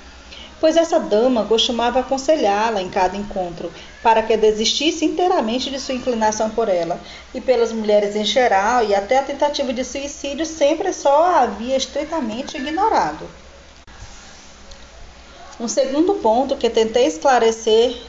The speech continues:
em seguida dizia a respeito dos próprios motivos da jovem, sobre os quais talvez o tratamento analítico pudesse apoiar. Ela não tentou me enganar com a afirmação de que para ela havia uma necessidade urgente de se libertar da sua homossexualidade.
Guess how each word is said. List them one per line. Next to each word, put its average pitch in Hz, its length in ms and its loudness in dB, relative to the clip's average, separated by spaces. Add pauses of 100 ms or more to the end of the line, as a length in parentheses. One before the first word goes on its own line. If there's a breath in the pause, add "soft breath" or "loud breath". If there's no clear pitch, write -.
(560)
em 226 140 -2
seguida 214 680 -2 (300 loud breath)
dizia 214 360 0
a 254 40 4
respeito 262 400 2
dos 240 160 -8
próprios 285 460 0
motivos 269 480 -2
da 269 160 4
jovem, 208 520 2 (340 loud breath)
sobre 233 260 0
os 262 100 -4
quais 233 380 2
talvez 220 400 2
o 233 40 0
tratamento 233 600 0
analítico 254 680 0
pudesse 220 400 2
apoiar. 233 500 0 (680 loud breath)
Ela 277 200 6
não 269 220 4
tentou 277 320 0
me 240 100 -4
enganar 226 540 2
com 208 60 0
a - 20 -2
afirmação 226 560 -2
de 233 120 -4
que 233 140 2
para 208 320 4
ela 240 280 4
havia 208 180 -4
uma 214 160 0
necessidade 208 560 2
urgente 214 480 -2
de 208 140 -6
se 214 160 -6
libertar 202 500 0
da 214 140 0
sua 214 160 -2
homossexualidade. 196 1040 -2